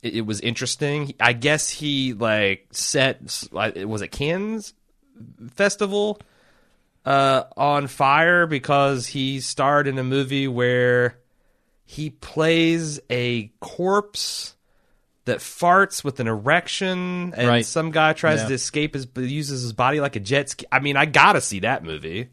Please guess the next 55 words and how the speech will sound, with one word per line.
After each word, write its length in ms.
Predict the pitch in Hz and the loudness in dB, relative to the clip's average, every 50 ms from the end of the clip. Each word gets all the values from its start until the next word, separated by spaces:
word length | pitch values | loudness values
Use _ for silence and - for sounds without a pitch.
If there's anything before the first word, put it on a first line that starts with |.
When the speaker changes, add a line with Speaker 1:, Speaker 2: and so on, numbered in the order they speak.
| _ | _
Speaker 2:
Sounds 220 | - - 131 123 117 | -8 -6 -4 -4 -4
like 100 | 113 101 | -4 -6
a 40 | 101 | -8
Sharknado 600 | - - - 117 107 - - 117 120 113 101 92 | -8 -4 -4 -4 -4 -4 -6 -6 -6 -6 -6 -8
type 260 | - 104 95 95 - - | -10 -10 -12 -12 -12 -14
thing. 120 | - 98 98 | -12 -6 -4
Speaker 1:
And 100 | 127 127 | -2 2
now 180 | 135 139 151 | 4 4 4
he's 100 | 156 143 | 4 2
kinda 180 | - 170 151 143 | 2 0 0 0
poking 340 | - - 147 143 - 147 131 | 2 0 0 0 0 -4 -4
fun 200 | - 156 147 147 | -2 0 -2 0
at 80 | 135 | 0
the 80 | - 131 | -2 -2
Harry 220 | 131 143 139 143 | 0 2 0 0
Potter, 280 | 139 - 139 139 139 139 | 0 0 2 2 2 2
but 140 | 127 120 107 | -2 -4 -2
doing 180 | 123 127 123 | 0 0 0
a 40 | 120 | -2
big, 280 | 113 - 120 123 117 117 110 110 110 - - 117 | -2 -2 -2 -2 -4 -6 -12 -16 -18 -18 -14 -6
big 240 | 110 123 123 123 117 | -4 -2 -2 0 0
budget, 360 | 120 120 120 120 117 113 95 | 0 0 0 0 -2 -4 -2
another, 460 | 104 107 107 113 107 107 104 107 - | -2 -4 -2 -2 -2 -2 -2 -2 -4
like, 320 | - 110 104 101 95 - | -4 -4 -4 -4 -4 -6
you 120 | - 104 101 | -6 -6 -6
know, 40 | 95 | -4
big 220 | 92 107 101 98 | -4 -6 -6 -4
budget 280 | 104 104 101 104 104 - | -2 -4 -2 -2 -4 -2
Hollywood 340 | 104 104 101 101 104 101 90 | -2 -2 0 0 -2 -2 -2
blockbuster. 680 | 101 104 101 - - - 107 104 - - 113 104 104 98 | -2 -4 -4 -4 -4 -8 -8 -8 -8 -8 -6 -4 -4 -4
I 60 | 95 | -6
think 300 | - - 196 208 202 - | -8 -10 -12 -12 -12 -12
he's 140 | - - 302 | -10 -6 -4
Speaker 2:
Yeah, 120 | 285 180 160 - - | -4 -4 -6 -8 -6
good 140 | 254 254 233 | -6 -6 -2
choices 400 | - 247 220 - - 101 92 - | 0 0 0 0 -4 -10 -14 -12
for 100 | - - 165 | -6 -6 -6
him, 40 | 180 | -4
Speaker 1:
making, 120 | 190 180 180 | -4 -6 -6
Speaker 2:
I 40 | 180 | -8
think. 140 | 180 175 175 | -8 -6 -6
Speaker 1:
making 240 | 180 175 175 175 | -6 -6 -8 -8
good, 240 | 165 185 180 175 160 | -6 -6 -6 -4 -4
interesting 340 | 165 165 - - - - 147 | -8 -10 -10 -10 -12 -12 -10
choices. 400 | - - 139 117 - 92 87 85 | -6 -4 -6 -6 -6 -8 -12 -10
Speaker 2:
He's 120 | 95 101 196 | -8 -4 2
got 100 | 196 180 | 4 4
a 20 | 151 | 4
Speaker 1:
Refusing 160 | 131 123 165 175 185 | 4 2 2 4 4
Speaker 2:
good 60 | 180 | 6
Speaker 1:
to 60 | 165 | 4
be 60 | 147 | 4
Speaker 2:
agent. 160 | 127 113 143 98 | 4 2 0 -2
Speaker 1:
pigeonholed. 400 | 87 87 87 85 80 71 76 101 | -2 -6 -8 -8 -8 -8 -6 -4
Yeah, 280 | 151 170 127 87 78 | -2 -2 -2 -2 -4